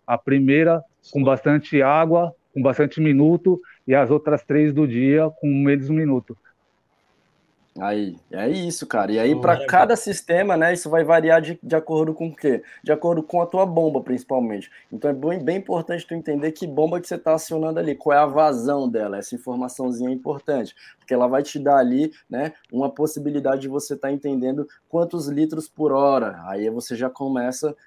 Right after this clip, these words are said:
Speaker 2: né, a, a ter
Speaker 1: Sim.
Speaker 2: uma base. Mas antes disso, teste também, porque pode mudar a pressão do seu,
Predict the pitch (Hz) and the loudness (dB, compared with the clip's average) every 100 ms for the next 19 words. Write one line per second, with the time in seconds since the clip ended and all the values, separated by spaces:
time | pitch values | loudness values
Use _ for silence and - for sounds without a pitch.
0 | _ 107 131 - _ - 113 - 117 117 | _ -8 -8 -8 _ -8 -6 -4 -4 -6
1 | - 117 127 135 131 139 127 117 110 113 | -4 -4 -2 -4 -4 -4 -2 -2 -2 -2
2 | 120 117 - - 170 202 170 135 123 170 | -4 -6 -10 -4 -2 -2 -4 -6 -4 -4
3 | 202 120 - - 127 147 - - 170 160 | -6 -12 -8 -2 0 0 -6 -10 -6 -6
4 | 107 - 123 117 127 131 127 123 120 117 | -6 -8 -10 -4 -2 0 -2 0 -2 -2
5 | - 131 127 - 143 156 147 143 135 120 | -4 -4 -4 -8 -8 -8 -8 -6 -4 -6